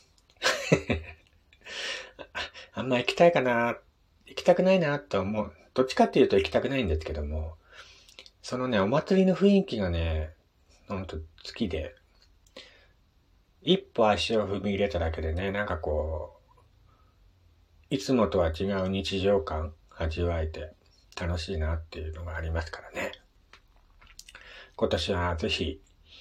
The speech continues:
えー、開催してもらいたいなと思います。まあ、盛岡の街自体もね、あのー、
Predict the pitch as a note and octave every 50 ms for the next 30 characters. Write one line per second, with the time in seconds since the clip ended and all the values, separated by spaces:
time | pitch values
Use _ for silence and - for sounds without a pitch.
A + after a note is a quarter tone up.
0 | - - - _ _ _ _ - - F2 F2 F2 F2 E2+ E2 E2 E2 D#2+ D#2 D2+
1 | D2+ D2 D2 C#2+ C#2 - - - - - - - - E2+ D#2 D#2 D#2 D#2 D#2 D2
2 | C#2+ - - - - D2 D2 D2 C#2 C#2+ D2 C#2+ C#2+ D2+ - D#2+ D#2 E2 G2+ A2+
3 | - - F2+ F2 F2 F#2 G2 G2+ - - - - - _ _ _ - - - -
4 | - - - - - - - _ _ _ _ _ _ _ _ _ _ - A2+ G#2+
5 | A2 C3 E3 F#3 F3+ F3 - F3 E3 D#3 D3+ C#3 B2+ A#2+ A#2 A2+ - - C3 C3
6 | C3 B2 G#2 F2+ E2 D#2+ E2 G2+ F#2 - - - _ _ - - F2 E2+ D#2+ D#2
7 | D#2+ D#2 D#2 D2+ D2+ D2+ D2+ D2+ D#2 D#2 - _ _ _ _ _ _ _ _ _
8 | _ _ _ _ _ _ _ - _ -